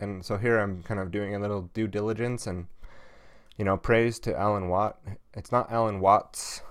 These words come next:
with an S, the back, like, sixties and seventies psychonaut guy.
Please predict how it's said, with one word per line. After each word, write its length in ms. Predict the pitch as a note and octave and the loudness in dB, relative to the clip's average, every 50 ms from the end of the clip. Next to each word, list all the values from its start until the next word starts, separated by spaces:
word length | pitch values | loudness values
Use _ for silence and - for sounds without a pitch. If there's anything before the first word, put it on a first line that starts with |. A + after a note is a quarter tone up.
| - - - | -14 -12 -10
with 160 | G#2+ G2+ - | -10 -6 -6
an 80 | G2 F2 | -6 -4
S, 480 | E2+ G2+ A#2 A#2+ - - - - - - - - | -2 -2 -4 -4 -6 -10 -12 -10 -10 -8 -6 -6
the 80 | A2 | -4
back, 300 | F#2 F#2 F2+ F#2+ F#2 - | 0 0 0 0 0 -2
like, 160 | G2 F#2+ - | -8 -8 -8
sixties 380 | - - G#2+ - - A2 F#2+ F2+ | -6 -6 -8 -6 -6 -10 -8 -8
and 120 | G2 F2+ | -8 -6
seventies 500 | - G2+ F#2+ F#2+ F#2+ F#2+ F#2 F#2+ F#2 - | -4 -4 -4 -4 -4 -4 -6 -6 -6 -4
psychonaut 540 | - F#2+ G2 - - G2 F#2+ F#2+ F#2 F2+ F2+ - - - - - | -2 -2 -2 -2 -2 -2 -2 -2 -2 -2 -4 -6 -12 -20 -20 -8
guy. 300 | - G#2 F#2+ G2 G2 G2+ | -4 -2 0 0 -2 -4